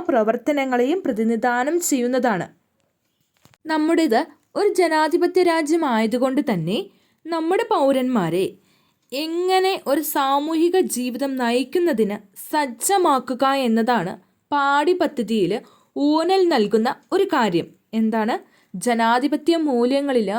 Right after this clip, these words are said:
വളർത്തുന്നതിനായിട്ട് അതിനാവശ്യമായിട്ടുള്ള കാര്യങ്ങൾ പാഠ്യപദ്ധതിയിൽ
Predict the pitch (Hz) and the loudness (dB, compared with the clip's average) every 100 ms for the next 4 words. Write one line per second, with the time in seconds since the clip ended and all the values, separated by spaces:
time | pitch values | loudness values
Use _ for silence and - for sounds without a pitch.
0 | - - 208 214 220 220 269 277 277 302 | -6 -6 -2 0 -2 -4 -4 -2 -2 0
1 | 262 202 196 196 - - _ _ _ - | 0 0 -2 -2 -4 -4 _ _ _ -6
2 | 262 320 285 247 240 254 - 311 294 254 | -4 -2 -2 0 -2 -2 -2 -2 -2 -4
3 | 254 294 302 240 196 214 214 214 254 277 | -2 -4 -2 -2 -2 -2 -2 -2 -4 -2
4 | 247 254 320 302 233 220 | 0 0 -2 -2 -2 -2